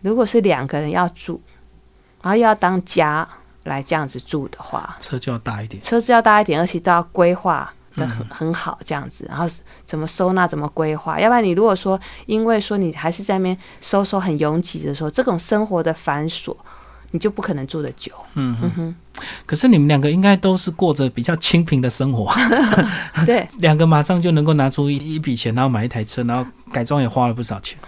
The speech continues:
Speaker 1: 呃，当然那时候还是有贷款啦，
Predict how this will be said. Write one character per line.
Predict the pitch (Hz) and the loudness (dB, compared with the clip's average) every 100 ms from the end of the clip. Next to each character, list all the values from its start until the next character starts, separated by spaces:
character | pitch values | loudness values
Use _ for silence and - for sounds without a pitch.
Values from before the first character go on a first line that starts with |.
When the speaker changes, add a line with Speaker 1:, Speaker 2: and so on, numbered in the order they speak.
| - - - - - | -20 -20 -20 -14 0
Speaker 1:
呃， | 247 254 254 247 - - - - - - | 4 4 4 0 -6 -20 -20 -20 -20 2
当 | 320 370 | 4 6
然 | 311 254 | 4 0
那 | 285 | 0
时 | 320 | 2
候 | 285 | 2
还 | 208 | 0
是 | 226 | 2
有 | 233 | 0
贷 | 160 208 | 2 2
款 | 190 - - - | 0 -4 -18 -14
啦， | - | -14